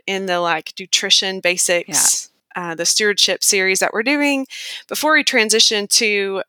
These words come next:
Speaker 1: uh, the next couple on rest and stress. So I'm excited for those that are forthcoming. But on this last episode, we're gonna talk about something that, honestly, I think probably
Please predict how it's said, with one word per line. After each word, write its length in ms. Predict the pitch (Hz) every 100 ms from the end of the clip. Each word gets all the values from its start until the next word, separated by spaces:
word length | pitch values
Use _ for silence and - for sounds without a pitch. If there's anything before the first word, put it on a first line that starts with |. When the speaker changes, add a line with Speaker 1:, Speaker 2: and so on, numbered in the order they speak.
| -
Speaker 1:
uh, 140 | 180
the 120 | 180
next 340 | 202 208 - -
couple 340 | 196 185 175
on 300 | - 175 175
rest 300 | 175 180 180 180
and 100 | 170
stress. 340 | - 170 165
So 80 | -
I'm 100 | 180
excited 560 | 175 - 247 247 208 185
for 120 | 185
those 300 | 185 220 190
that 120 | 185
are 120 | 175 170
forthcoming. 640 | 220 214 220 180 170 165 - - - - - _
But 120 | -
on 120 | 233
this 240 | 285 277 -
last 280 | 226 302 -
episode, 580 | - 214 - 196 196 196
we're 180 | 202 269
gonna 160 | 381 494
talk 200 | - 330
about 420 | 254 220 196 -
something 360 | - 226 220 208
that, 260 | 185 180 - _ - - - - _ _ _ _ _ -
honestly, 540 | 294 311 - 311 302 -
I 100 | 254
think 280 | 277 262 - _ _
probably 440 | - 349 320 226